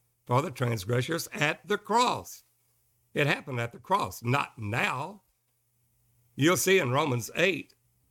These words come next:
that it says no man knows how he ought to pray. But the Holy Ghost itself, the Spirit of God itself, Christ itself, maketh intercession for us.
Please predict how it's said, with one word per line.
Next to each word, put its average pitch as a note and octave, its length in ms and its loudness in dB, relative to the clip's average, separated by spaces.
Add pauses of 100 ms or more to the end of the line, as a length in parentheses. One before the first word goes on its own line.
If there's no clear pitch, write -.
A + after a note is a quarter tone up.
(360)
that C3+ 200 2
it - 120 -4
says D3+ 420 0
no C3+ 140 -2
man C#3 240 -2
knows C3+ 240 0
how G#2+ 180 2
he C3 140 2
ought A2 180 -2
to A2 80 -6
pray. D3+ 360 0 (1900)
But C3+ 140 2
the C3 120 2
Holy C3+ 260 4
Ghost C#3+ 320 2
itself, E3+ 640 0 (720)
the F#3+ 140 -2
Spirit F3+ 360 0
of D#3+ 120 -8
God F#3+ 200 0
itself, G3 580 -2 (680)
Christ C#3 400 0
itself, F3 720 -2 (680)
maketh D#3+ 580 0
intercession C#3+ 1000 -2
for G3+ 400 2
us. - 600 -4